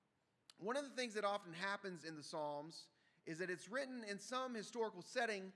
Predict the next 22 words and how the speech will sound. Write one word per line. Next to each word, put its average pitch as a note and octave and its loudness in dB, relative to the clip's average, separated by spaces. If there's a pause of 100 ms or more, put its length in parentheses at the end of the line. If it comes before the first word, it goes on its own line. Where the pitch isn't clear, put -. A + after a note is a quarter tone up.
(300)
but G3 8
it G3 0
doesn't B3 2
give A3 0
specifics B3+ -4
to A#3 -6
the F#3+ -4
setting G3+ 2
because G3 4
the F3+ 0
idea F#3+ 2
here F3 0
is D#3+ -6
that E3+ -6
these A3+ -4
are G3+ 0
prayers, F3+ -2 (300)
these F#3 0
are E3+ 6 (120)
poems, G3 2
songs G3 0
even, G3 -6